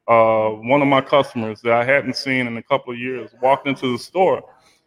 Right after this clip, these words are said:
and she just started drilling me with questions. And I'm sitting there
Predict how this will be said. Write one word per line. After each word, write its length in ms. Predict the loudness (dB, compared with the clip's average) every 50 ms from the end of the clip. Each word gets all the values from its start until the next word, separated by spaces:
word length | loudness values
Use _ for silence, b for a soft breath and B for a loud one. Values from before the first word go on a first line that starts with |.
| _ _
and 80 | -12 -10
she 140 | -8 -8 -2
just 360 | -2 -2 -2 -2 -10 _ _
started 320 | -6 -2 0 2 2 0
drilling 340 | 0 2 4 4 4 6 4
me 120 | 4 4 4
with 160 | 2 0 0
questions. 440 | 0 0 0 0 0 -6 _ _ _ _ _ _ _ _ _ _ _ _ _ _ _ _
And 100 | -10 -6
I'm 120 | -4 -4 -6
sitting 320 | -4 -8 -8 -8 -8 -10
there 420 | -10 -8 -8 -6 -6 -8 -8 -10